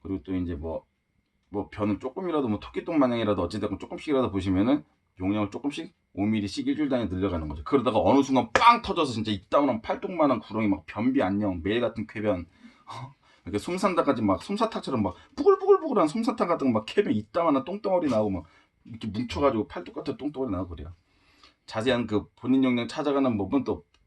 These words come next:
본인 용량 찾아가는 복용법도 동영상 찍어놓은 거 있으니까 그거 참고하시면 좋고요. 조금이라도 변화를 본다면은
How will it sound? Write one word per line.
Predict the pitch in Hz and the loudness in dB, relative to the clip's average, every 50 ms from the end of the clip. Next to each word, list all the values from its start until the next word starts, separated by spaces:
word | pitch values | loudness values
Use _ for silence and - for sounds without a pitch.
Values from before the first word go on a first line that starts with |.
| _ _ | _ _
본인 | - 107 117 117 113 | -6 -4 -2 -2 -2
용량 | 113 107 104 101 | -2 -2 -2 -2
찾아가는 | - - - 143 151 143 139 127 107 | -4 -6 -4 0 0 2 2 0 0
복용법도 | - - 95 107 110 104 - 85 78 - - 82 82 | -2 -6 -4 -2 -2 -2 -4 -8 -12 -12 -12 -12 -12
동영상 | - - 110 110 110 104 95 - | -8 -6 -4 -2 -2 -2 -2 -2
찍어놓은 | - 143 151 147 143 | 0 2 4 4 4
거 | 123 | 4
있으니까 | 92 87 90 85 82 - - 117 - - - _ _ _ _ _ _ _ _ | 0 -4 -4 -6 -6 -6 -4 -6 -6 -6 -8 _ _ _ _ _ _ _ _
그거 | - 95 101 | -12 -12 -12
참고하시면 | - - 127 131 127 131 135 135 117 110 | -10 -8 -6 -4 -2 -2 -2 -4 -4 -8
좋고요. | 87 78 - - 123 131 131 131 _ _ _ _ _ _ _ _ | -8 -12 -12 -8 -8 -8 -8 -8 _ _ _ _ _ _ _ _
조금이라도 | - 123 120 135 147 147 147 143 139 131 135 | -8 -2 4 6 8 8 10 8 6 4 2
변화를 | 113 - 120 117 120 117 104 | -2 -2 -4 -2 -2 -2 0
본다면은 | 98 95 95 95 95 95 95 101 135 165 175 | 2 2 2 2 2 4 4 6 4 4 4